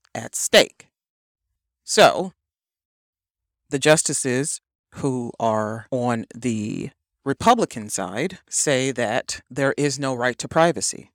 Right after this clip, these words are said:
The g-, the, the Due Process Clause does not guarantee the right to privacy. The Fifth Amendment does not guarantee the right to privacy. The Fourteenth Amendment does not guarantee the right to privacy. There is no right to privacy in the Constitution. Therefore, there is nothing to protect.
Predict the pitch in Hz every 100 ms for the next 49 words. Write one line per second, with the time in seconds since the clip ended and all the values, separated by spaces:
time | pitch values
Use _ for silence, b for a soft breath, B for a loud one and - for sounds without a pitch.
0 | - 131 131 127 131 123 117 123 123 139
1 | - 117 - 117 117 - 117 120 139 117
2 | 123 117 - 127 120 123 - 123 113 117
3 | - 127 113 107 113 - 131 - 139 147
4 | - 127 123 120 117 117 113 113 - 117
5 | 123 117 127 113 110 110 123 113 110 117
6 | - 147 101 - 113 - 127 127 120 117
7 | 120 - 117 117 110 - 117 120 - 120
8 | 110 110 - - 110 107 113 139 165 113
9 | - 123 123 117 117 117 - - 120 113
10 | 117 117 110 107 - 110 110 - 139 151
11 | 113 120 _ B B - 151 151 - 151
12 | 139 - B B 147 151 139 135 139 143
13 | - 131 - 139 - 123 202 220 - -